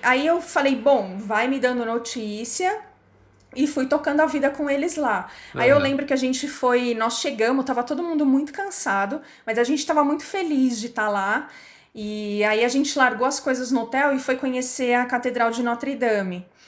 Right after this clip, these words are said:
Speaker 1: Um baita de um frio absurdo.
Speaker 2: <laughs>
Speaker 1: E aí lá nós ficamos um pouquinho, não sei o quê, mas já era, tipo, final do dia e a gente voltou pro hotel.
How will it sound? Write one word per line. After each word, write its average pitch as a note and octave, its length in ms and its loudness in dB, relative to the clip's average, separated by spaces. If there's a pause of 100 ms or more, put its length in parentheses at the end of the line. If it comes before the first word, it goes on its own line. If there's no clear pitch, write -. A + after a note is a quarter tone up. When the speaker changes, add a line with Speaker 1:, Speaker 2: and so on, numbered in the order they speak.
(160)
Speaker 1:
Um C4 160 -2
baita E4+ 340 2
de C4+ 80 -2
um D#4 80 0
frio B3 640 -4
absurdo. A3+ 840 -4 (280)
Speaker 2:
<laughs> B2 460 -4
Speaker 1:
E G#3+ 720 0
aí A#3 300 2
lá C#4 640 4
nós B3 240 0
ficamos C#4 300 0
um C#4 40 0
pouquinho, D4 720 0
não C4 80 -2
sei D4 180 0
o C#4+ 40 -10
quê, C#4 280 0
mas C4+ 220 2
já A#3 140 4
era, B3 220 4
tipo, - 320 -10
final B3+ 340 2
do B3+ 120 -2
dia G#3+ 600 -4
e B3+ 100 -2
a C4 80 2
gente C4+ 280 0
voltou C#4 360 0
pro D4 160 -2
hotel. F#3+ 480 -2